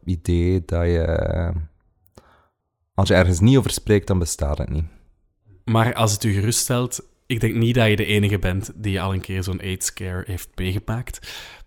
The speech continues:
Speaker 2: De meeste homo's hebben dat denk ik wel minstens één keer in hun leven, toch?
Speaker 1: Mhm, ja, het, het stelt me niet echt gerust.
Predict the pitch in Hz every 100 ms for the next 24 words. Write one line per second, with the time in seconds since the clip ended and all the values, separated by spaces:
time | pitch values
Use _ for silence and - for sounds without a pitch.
0 | _ _ _ - 107 95 87 - 98 85
1 | 82 85 87 85 87 85 90 90 90 92
2 | 92 110 113 - 101 87 - 110 95 92
3 | 87 87 85 82 85 85 85 - - 65
4 | - - 98 92 90 - 85 78 - -
5 | 104 - - 104 101 104 95 - 90 104
6 | - -